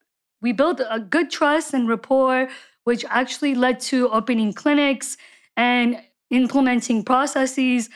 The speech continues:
having the team's buy-in and the follow-ups. Accountability was smooth sailing for this team once I was able to build that rapport with that team. And I gotta say thanks to that team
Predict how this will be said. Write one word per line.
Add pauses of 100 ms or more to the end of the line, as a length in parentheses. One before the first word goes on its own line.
(160)
having
the
team's
buy-in
and
the
follow-ups. (320)
Accountability
was (240)
smooth
sailing
for
this
team
once
I
was
able
to
build
that
rapport
with
that
team. (420)
And
I
gotta
say
thanks
to
that
team